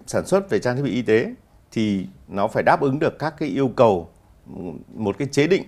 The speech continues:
bắt buộc. Ví dụ như là Việt Nam ta, Việt Nam của chúng ta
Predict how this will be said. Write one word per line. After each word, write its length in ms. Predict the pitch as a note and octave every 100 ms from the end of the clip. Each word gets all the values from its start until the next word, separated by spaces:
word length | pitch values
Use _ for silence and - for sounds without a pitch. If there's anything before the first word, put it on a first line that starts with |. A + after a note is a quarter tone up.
| -
bắt 160 | F#3
buộc. 260 | F#3 C#3+ - _ _ _ _ _ -
Ví 100 | B2
dụ 140 | G#3+
như 220 | - D3+
là 140 | C#3+ A#2
Việt 180 | G#2 G#2
Nam 260 | C3 B2+ B2+
ta, 240 | B2+ B2 - _ _ _ _ _ _ _
Việt 220 | F#2+ F#2+
Nam 320 | G#2 B2+ A#2 A2+
của 100 | -
chúng 200 | E2 G2+
ta 260 | A#2+ A#2